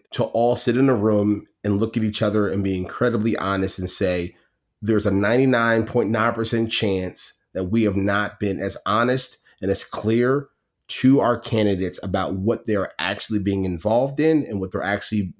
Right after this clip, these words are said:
getting prepped to join this company." We just need to all own that, right? 'Cause all of those positions I just named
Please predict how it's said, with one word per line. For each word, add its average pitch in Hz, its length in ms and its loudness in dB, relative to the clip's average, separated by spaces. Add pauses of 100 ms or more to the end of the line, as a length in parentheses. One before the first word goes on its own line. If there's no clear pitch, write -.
(260)
getting 98 340 0
prepped - 300 -4 (160)
to 104 100 2
join 95 300 0
this 92 120 -6
company." 147 520 0 (340)
We 117 140 4
just 110 180 0
need 117 140 4
to - 80 -2
all 120 640 2 (160)
own 113 340 2
that, - 420 -14 (320)
right? 101 340 -4 (200)
'Cause 120 240 2
all 151 280 4
of 143 120 -2
those 131 200 4
positions 107 460 0
I 101 80 4
just 98 220 -2
named 107 440 4